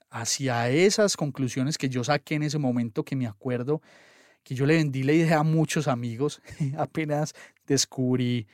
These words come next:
ese oro tan superficial. Y yo me doy cuenta que fue una decisión muy acertada por la simple razón de que históricamente la tierra siempre se ha valorizado en el tiempo por efectos de plusvalía.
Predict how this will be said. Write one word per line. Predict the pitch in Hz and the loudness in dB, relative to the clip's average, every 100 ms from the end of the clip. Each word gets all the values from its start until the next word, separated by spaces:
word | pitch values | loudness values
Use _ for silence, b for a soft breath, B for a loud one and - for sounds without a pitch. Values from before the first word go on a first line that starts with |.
| b b b - | b b b -6
ese | 131 143 139 | -4 2 6
oro | 156 147 143 139 | 8 8 6 4
tan | 135 123 | 0 0
superficial. | - 123 120 113 - 113 - 110 151 - b b b b b b b b _ _ _ _ _ _ 190 | -4 -6 -4 -6 -6 -8 -2 -2 -2 -6 b b b b b b b b _ _ _ _ _ _ 0
Y | 160 | 4
yo | 165 | 4
me | 175 | 4
doy | 208 | 2
cuenta | - 214 208 | 4 2 2
que | - 147 | 0 0
fue | 143 | 2
una | 143 196 | 2 2
decisión | 147 139 135 | 2 0 0
muy | 139 170 190 | 0 2 4
acertada | 160 139 - 127 123 147 160 _ _ _ _ _ _ _ - - | 2 0 0 2 2 2 -2 _ _ _ _ _ _ _ -20 -8
por | 123 | -4
la | 123 131 | 0 0
simple | - 240 226 233 202 | 2 2 2 6 6
razón | 160 131 131 147 | 6 4 2 0
de | 170 - | -2 -4
que | - 123 113 b b b b b | -2 -2 -4 b b b b b
históricamente | - - 147 165 147 131 165 | -4 0 2 2 0 -2 0
la | 147 | 0
tierra | - 139 127 147 | 0 -2 0 0
siempre | - 180 175 175 | -2 -8 -6 -6
se | - | 0
ha | 156 | 2
valorizado | 151 131 120 113 123 | 2 0 -2 -2 0
en | 151 | 0
el | 120 | -4
tiempo | - 180 208 160 120 | -6 -8 -6 -6 -8
por | 127 120 | -6 -8
efectos | 110 135 127 - 151 139 | -6 -6 -6 -2 -2 -2
de | 127 | -8
plusvalía. | - 123 113 113 107 123 175 117 | -6 -8 -6 -8 -6 -4 -4 -4